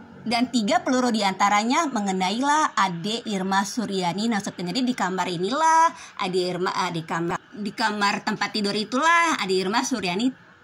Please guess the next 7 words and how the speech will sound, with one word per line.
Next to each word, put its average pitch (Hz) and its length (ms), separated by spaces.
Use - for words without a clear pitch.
tertembak. 170 1120
Eh, 214 320
ruangan 233 320
inilah 359 480
penghubung 226 480
antara 208 480
kamarnya 196 480